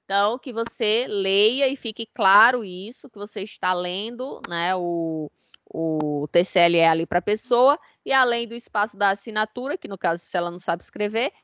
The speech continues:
né, você coloca o espaço pra digital dela, que significa que ela aceitou fazer parte da sua pesquisa.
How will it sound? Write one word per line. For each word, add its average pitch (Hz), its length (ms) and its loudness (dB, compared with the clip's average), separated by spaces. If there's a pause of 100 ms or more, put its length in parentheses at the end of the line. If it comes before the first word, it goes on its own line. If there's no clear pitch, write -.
né, 202 160 -2
você 220 260 -4
coloca 220 640 2 (320)
o 220 80 -8
espaço 220 520 0
pra 202 400 2
digital 226 800 2
dela, 196 400 2
que - 80 -20
significa 208 440 -14
que - 120 -10
ela 180 100 0
aceitou 240 640 -4
fazer - 300 -8
parte 190 280 -4
da 190 120 -8
sua - 160 -10
pesquisa. 131 500 -10